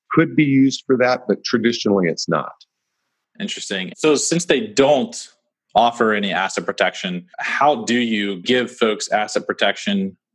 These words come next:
Speaker 2: while still benefiting from the usage of trusts?
Speaker 1: Yeah. We usually employ what, uh, Bridget Burns calls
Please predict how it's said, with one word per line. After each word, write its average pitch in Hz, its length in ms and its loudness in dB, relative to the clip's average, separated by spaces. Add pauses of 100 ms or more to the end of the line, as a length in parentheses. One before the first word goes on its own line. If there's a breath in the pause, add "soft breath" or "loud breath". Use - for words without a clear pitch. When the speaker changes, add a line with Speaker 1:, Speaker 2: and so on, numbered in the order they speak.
(160)
Speaker 2:
while 104 320 4
still 104 600 0 (120)
benefiting 98 600 -2
from 98 160 -2
the 92 60 -2
usage 95 400 -4
of 82 100 -8
trusts? - 540 -6 (240)
Speaker 1:
Yeah. 82 160 -6 (420 soft breath)
We 135 160 -2
usually 139 1040 0
employ 120 1080 -2
what, 104 500 0 (100)
uh, 95 280 0 (140)
Bridget 104 440 -4
Burns 98 880 -4
calls 90 600 -2